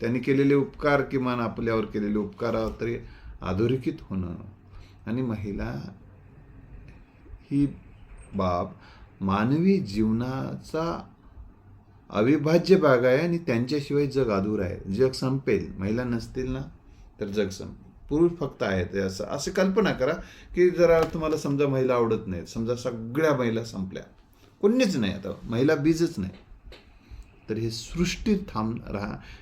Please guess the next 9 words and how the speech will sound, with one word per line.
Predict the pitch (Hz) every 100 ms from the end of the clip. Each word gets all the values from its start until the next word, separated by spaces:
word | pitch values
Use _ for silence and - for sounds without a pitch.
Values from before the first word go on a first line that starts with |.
| -
या | 113
सृष्टीवर | 113 139 - 185 160 156
मानवजात | 131 123 151 165 147 139
राहणार | 107 104 95
आहे | 92 95
का? | - - - _ _ _ _ _ 190
नाही | 196 160
राहू | 117
शकत. | -